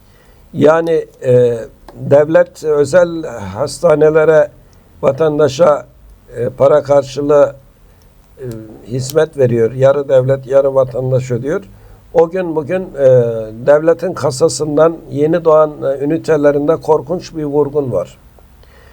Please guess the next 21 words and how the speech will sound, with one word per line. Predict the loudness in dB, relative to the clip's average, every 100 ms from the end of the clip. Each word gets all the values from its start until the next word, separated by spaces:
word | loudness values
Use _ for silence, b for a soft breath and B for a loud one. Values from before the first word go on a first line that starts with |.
| b b -4
Bunu | -2 2
tabii, | 2 2
e, | 0 -4 0 2
Mason | 2 0 0 0 -2 0
tarikatı | 0 0 0 2 2 2
mabetlerinin | 2 2 2 -2 -2 -2 0 0 0
üst | -2 -6 -10 -10
düzey | -2 0 0
yöneticiler, | 0 -2 -2 -4 0 0
Mossad | 0 -2 0 -2 -2
ve | -8
siyah | -8 -2 2
ajanları | 2 0 -4 -4 -6 -6
yönetiyor. | -8 -10 -12 -16 -18 -20 -20 -20 -20 b b b b b b b b -2
Adana'da | 0 2 2 4 2 0 -4 -16 _ -20
bir | -8 -4
vatandaş | 0 0 2 2 4 0 0 -2
var. | -2 -2 -12 -10
Bu | -2 0
vatandaş | 0 -2 -4 -2 -4 -2
malum. | 2 2 0 -6